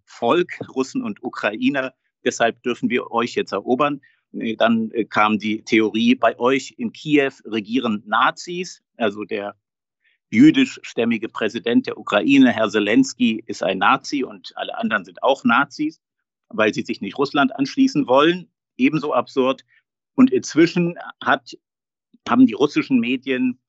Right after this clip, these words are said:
deutlich umgeschaltet auf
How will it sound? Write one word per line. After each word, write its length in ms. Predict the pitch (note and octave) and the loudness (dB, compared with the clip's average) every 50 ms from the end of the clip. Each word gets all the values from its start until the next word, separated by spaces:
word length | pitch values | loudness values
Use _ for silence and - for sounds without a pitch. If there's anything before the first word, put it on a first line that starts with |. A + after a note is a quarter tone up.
| _ _ _ _ _ _ _ _ _ _ - | _ _ _ _ _ _ _ _ _ _ 2
deutlich 440 | B2+ B2 C#3+ C#3 - C3+ A#2+ - | 4 4 4 4 2 0 -2 0
umgeschaltet 840 | - C3+ C#3 D3+ C#3 C#3+ - - B2 B2 A#2 A#2 A2+ - A#2+ A2+ - - - | 2 2 2 2 2 -2 -2 0 2 2 2 0 -2 -8 -12 -12 -14 -12 -6
auf 420 | A#2 A2 A2+ A#2 A2+ - - - | -4 -2 -2 -2 -4 -6 -10 -20